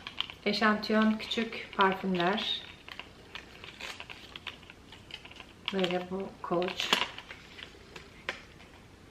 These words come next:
E, Dolce Gabbana. Narciso Rodriguez ve One Million.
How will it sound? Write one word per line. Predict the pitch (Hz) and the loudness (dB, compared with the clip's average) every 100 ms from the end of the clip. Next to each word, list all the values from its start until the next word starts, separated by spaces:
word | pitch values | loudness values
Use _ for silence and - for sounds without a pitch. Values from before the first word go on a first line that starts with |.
| - - - | -20 -20 -4
E, | 202 190 180 180 | 2 4 4 4
Dolce | 196 196 196 | 4 4 2
Gabbana. | 190 180 - 170 170 170 170 190 220 - - - - - - - - - - - - - - - - | 4 2 2 0 2 2 2 0 -4 -12 -20 -20 -20 -20 -20 -20 -20 -20 -20 -20 -20 -20 -20 -18 0
Narciso | 202 202 196 - 196 190 185 | 4 4 4 2 6 6 8
Rodriguez | 190 190 190 180 175 196 220 - 190 | 8 8 6 6 6 6 6 4 6
ve | 196 208 226 247 247 - - - - - - - - - - - - - - 214 | 8 8 8 6 4 -8 -18 -20 -20 -20 -20 -20 -20 -20 -20 -20 -20 -18 6 10
One | 214 | 12
Million. | 202 196 185 180 | 10 8 6 6